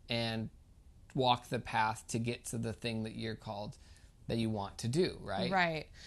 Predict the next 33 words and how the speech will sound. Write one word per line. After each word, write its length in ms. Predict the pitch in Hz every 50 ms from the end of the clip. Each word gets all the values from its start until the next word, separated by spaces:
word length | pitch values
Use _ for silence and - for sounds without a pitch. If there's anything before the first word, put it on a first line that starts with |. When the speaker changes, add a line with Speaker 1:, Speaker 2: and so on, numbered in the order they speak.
| - - -
Speaker 2:
Maybe 280 | - 240 277 240 302 285
that's 280 | 226 220 220 220 -
kind 240 | - - 240 208 190
of 60 | 185
what 120 | 180 175 170
I'm 180 | 170 170 170
getting 260 | 160 196 208 208 180
at. 280 | 170 165 160 143 - -
Like, 280 | - 190 175 165 - 180
what 180 | 175 180 185
if 220 | 185 180 180 - -
you, 440 | 185 175 175 170 170 170 165 170 165 - - - - - - - - - - - -
like, 320 | 185 196 202 190 185 - -
let's 280 | - 190 190 190 190 -
say 220 | - - 196 185 185
you 100 | 185 180
figure 280 | 165 - 190 180 165 180
out 420 | 175 165 165 160 160 156 - - -
your 200 | 175 175 175 165
passion 760 | 165 - 180 170 160 156 - - 165 151 147 156 165 185 185 - - - - - - - - -
and 180 | - 170 175 170
you're 140 | 170 160 156
painting, 560 | - - - 180 170 - - 160 156 156 165 - - - - -
but 160 | - 180 -
you 80 | 185 185
don't 340 | 151 180 180 175 175 -
feel 640 | - - - - 180 180 170 170 165 160 160 - - - - - - - - - - -
that 280 | 175 160 175 175 - -
you're, 360 | 170 165 165 160 156 - - - -
you're 240 | - 165 165 165 151
proficient 960 | - - 175 170 - - - 185 - - 180 147 131 113 - - - - - - - - - - - - - - - -
enough, 600 | - 165 165 165 170 175 180 - - 160 - - -
like, 400 | 170 170 165 143 143 151 - -